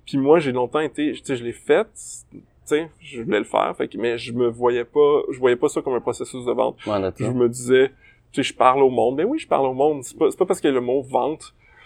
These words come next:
Speaker 1: que, mais tu sais, c'est, puis il y a plein de gens qui ont étudié ça puis qui savent comment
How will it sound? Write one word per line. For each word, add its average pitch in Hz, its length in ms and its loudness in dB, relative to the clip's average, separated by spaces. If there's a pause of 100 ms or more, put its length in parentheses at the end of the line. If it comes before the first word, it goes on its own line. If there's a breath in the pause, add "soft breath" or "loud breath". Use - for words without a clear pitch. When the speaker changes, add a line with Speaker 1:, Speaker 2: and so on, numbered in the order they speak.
(360 soft breath)
Speaker 1:
que, 139 320 10
mais 131 220 2
tu - 60 -10
sais, 165 120 4
c'est, - 500 -2 (220)
puis - 140 -10
il 131 60 -8
y 131 40 -2
a 139 60 2
plein 156 200 0
de 151 60 -4
gens 165 140 2
qui 170 100 -4
ont 135 40 2
étudié 123 340 -6
ça 175 200 -2
puis - 180 -14
qui - 120 -16
savent 143 480 -2
comment 127 460 -2